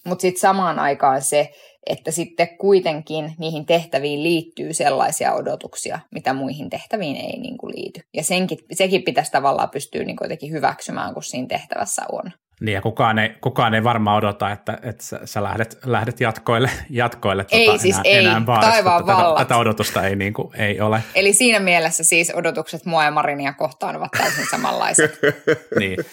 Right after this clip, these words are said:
Speaker 2: Ehkä, ehkä sit vielä niinku pääministerin viestintään sanottakoon se, että, että johtavien poliitikkojen kannattaa muistaa ja heidän tiimiensä kannattaa muistaa se, että, että kun ne on aivan keskeisessä johtavassa asemassa ja, ja, ja niinku tosi vahvasti julkisuuden valokeilassa,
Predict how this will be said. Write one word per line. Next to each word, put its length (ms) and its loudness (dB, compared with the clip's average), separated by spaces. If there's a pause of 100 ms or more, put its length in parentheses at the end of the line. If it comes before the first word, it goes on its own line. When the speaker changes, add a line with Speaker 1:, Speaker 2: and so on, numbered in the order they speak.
(200)
Speaker 2:
Ehkä, 420 0
ehkä 240 0
sit 180 -4
vielä 160 4
niinku 200 0
pääministerin 600 0
viestintään 500 2
sanottakoon 480 2
se, 260 4
että, 340 -2 (280)
että 160 0
johtavien 440 2
poliitikkojen 640 0
kannattaa 440 0
muistaa 460 0
ja 60 0
heidän 200 0
tiimiensä 420 -2
kannattaa 360 -2
muistaa 460 0
se, 240 0
että, 280 -4 (440)
että 160 -12
kun 200 -2
ne 60 2
on 140 0
aivan 280 2
keskeisessä 580 -4
johtavassa 640 -4
asemassa 460 -6
ja, 220 -4
ja, 140 -10 (100)
ja 100 -8
niinku 220 -12
tosi 340 -4
vahvasti 520 -2
julkisuuden 480 -8
valokeilassa, 760 -6